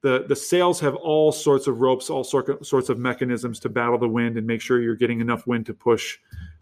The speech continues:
uh, the ship two to three miles an hour, which in that standards is, is very typical. For our standards, obviously, is very slow. The topsail hail-, halyard is actually a rope that rises and lowers, that raises and lowers the, um, the top sail. That's why they call it the topsail halyard.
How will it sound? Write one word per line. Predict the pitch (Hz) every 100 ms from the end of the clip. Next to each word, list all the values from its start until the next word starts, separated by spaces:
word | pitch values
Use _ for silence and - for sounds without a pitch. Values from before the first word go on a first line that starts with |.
| _
uh, | 123 113 113
the | 110
ship | - 120 -
two | 127
to | 120
three | - 117
miles | 110 101 127
an |
hour, | 156 160 143
which | 120 117
in |
that | 117 120
standards | - 127 117 110
is, | 110 - -
is | 127
very | 113 113
typical. | - 147 143
For | 139 123
our | 120
standards, | - 120 117 113
obviously, | 113 113 -
is | 107
very | 104 107
slow. | 107 123 123 - _ _ _ _ _ _
The | 127
topsail | - 175 214 - - 190
hail-, | 135 160 165 160
halyard | 135 170 135 113 107 -
is | 139 139
actually | 156 - 185 160 147
a | 131
rope | 120 139 123 120 - _ _ _ _ -
that | 123 -
rises | 123 117 135 160 170 175 139
and | 127
lowers, | 131 127 117 110 -
that | 151 120
raises | 143 160 156
and | 143 127
lowers | 123 123 104
the, | 123 120 120
um, | 123 117 117 113 - - -
the | 120
top | - 123 117
sail. | - 165 131 - -
That's | -
why | 120
they | 120
call | - 117
it | 120
the |
topsail | - 117 - 113
halyard. | 135 123 -